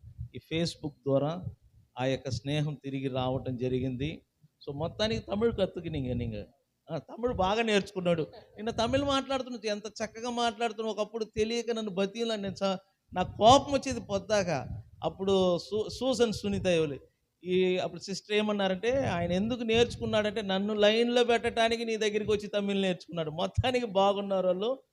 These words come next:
So, we are very, very happy to see both of you. ఆ, ఈ, ఇది ఎందుకు రొంబ ఆశ్చర్యమా இருக்கு. எப்போ தொம்-, தொண்ணூத்தி எட்டு எங்க, இருபத்தி நாலு எங்க, இதெல்லாம் கர்த்தருடைய கிருபை.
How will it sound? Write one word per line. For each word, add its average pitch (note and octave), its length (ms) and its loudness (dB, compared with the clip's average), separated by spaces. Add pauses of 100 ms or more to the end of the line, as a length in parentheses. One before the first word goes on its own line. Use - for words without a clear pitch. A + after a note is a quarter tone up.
(200)
So, E3+ 120 -4
we E3+ 80 2
are F3 220 6
very, F#3 320 2
very F#3 200 2
happy D#3+ 340 -2
to D#3 120 -14
see D#3 320 -10
both C#3+ 380 -8
of C#3+ 220 -10
you. F3 120 -8 (680)
ఆ, G3+ 220 -10 (640)
ఈ, D#3 60 -14 (420)
ఇది E3+ 180 -6
ఎందుకు F3 260 -6
రొంబ F#3 240 -4
ఆశ్చర్యమా F#3+ 640 0
இருக்கு. F3+ 180 -6
எப்போ E3 320 -6
தொம்-, D#3 440 -10
தொண்ணூத்தி D#3 400 -8
எட்டு C#3+ 240 -10
எங்க, C3+ 600 -6
இருபத்தி C#3 500 -8
நாலு C3 280 -10
எங்க, A#2+ 240 -12
இதெல்லாம் B2 340 -10
கர்த்தருடைய - 640 -8
கிருபை. B2 420 -6